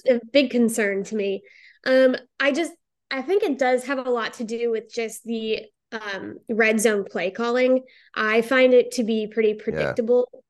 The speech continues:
Speaker 1: and a little too safe. Um, now, I don't need to get cute like Kellen used to, um, but there's definitely a way that you can optimize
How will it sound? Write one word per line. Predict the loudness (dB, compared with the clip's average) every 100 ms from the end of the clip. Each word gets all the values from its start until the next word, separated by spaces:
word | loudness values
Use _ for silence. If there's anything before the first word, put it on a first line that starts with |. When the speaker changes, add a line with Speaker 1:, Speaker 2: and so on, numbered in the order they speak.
| _
Speaker 1:
and | -8 -4
a | 0
little | 2 2 0
too | -4 -2 0 2 0 -4
safe. | -10 -4 -2 -2 -6 _ _ _ _ _
Um, | -2 -2 0
now, | 2 2 2
I | 0
don't | 2 2 2 0
need | 0 -2 -6 -8
to | -2
get | -2 -2
cute | -8 -6 -6 -4
like | -6 -6 -8
Kellen | -6 -2 -2 -2
used | -4 -6 -8
to, | -8 -6 -10 _ _ _ _
um, | 0 4 4 0 -4 0
but | 0 2
there's | 2 4 0
definitely | -2 -4 -4 -4 -2 0
a | 0
way | 0 0
that | -2 -4
you | -6
can | -4 -2 -2 -6 -8
optimize | -10 -6 -4 -2 -2 -4